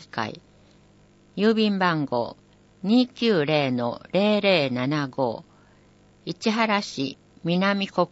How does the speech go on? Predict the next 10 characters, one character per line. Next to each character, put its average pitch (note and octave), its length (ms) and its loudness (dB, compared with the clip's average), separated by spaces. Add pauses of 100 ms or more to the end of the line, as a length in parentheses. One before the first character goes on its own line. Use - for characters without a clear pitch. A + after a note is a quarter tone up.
(120)
分 D#3+ 240 0
寺 D#3 180 -2
台 C#3 520 -2
四 G3 320 2
の B2+ 120 0
一 C3 300 -4
の B2 180 -2
四。 B2 280 -2 (960)
電 E3+ 360 0
話、 D#3 240 -2